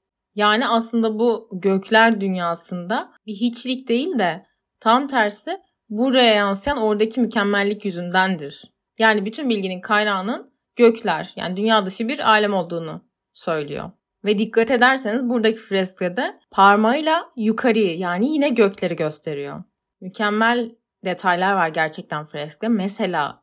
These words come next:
üzerindeki renk kırmızı değil mi? Hatta kırmızının altında kalan da böyle morumsu, pembemsi,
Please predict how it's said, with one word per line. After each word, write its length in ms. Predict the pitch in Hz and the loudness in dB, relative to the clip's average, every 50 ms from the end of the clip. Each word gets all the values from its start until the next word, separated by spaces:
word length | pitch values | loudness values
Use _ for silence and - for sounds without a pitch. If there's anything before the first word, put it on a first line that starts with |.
| _ - | _ -6
üzerindeki 760 | 220 196 190 226 233 233 233 233 240 240 - 254 247 214 196 | -4 2 4 6 6 8 6 4 4 2 -2 -6 -6 -2 0
renk 260 | 202 220 247 269 269 - _ _ | 0 0 0 -2 -6 -12 _ _
kırmızı 520 | - - 226 214 214 220 214 202 208 185 170 | -4 0 2 2 4 2 2 2 0 0 0
değil 120 | 214 233 | 0 0
mi? 220 | 220 170 - - _ _ _ _ _ _ _ _ _ _ | 0 -2 -4 -10 _ _ _ _ _ _ _ _ _ _
Hatta 360 | _ 202 202 208 262 302 330 | _ -10 -4 -2 0 0 0
kırmızının 400 | - - 247 226 214 214 226 262 | 0 0 0 2 2 2 0 0
altında 420 | 240 196 196 196 196 226 240 247 240 | 2 2 2 2 2 0 -2 -2 0
kalan 400 | - 226 196 202 226 285 349 302 | -2 0 2 2 2 2 2 2
da 140 | 214 180 185 | 0 2 2
böyle 280 | 196 190 190 185 185 - | 0 0 0 -2 -4 -4
morumsu, 640 | 202 202 202 208 226 233 226 226 226 - - 196 - | -2 0 2 4 4 4 4 4 2 -2 -8 -10 -4
pembemsi, 920 | - 190 202 208 202 202 196 196 190 190 - - - 185 180 175 175 185 | -2 -2 0 2 2 2 2 2 0 -4 -6 -6 -4 -4 -4 -4 -4 -8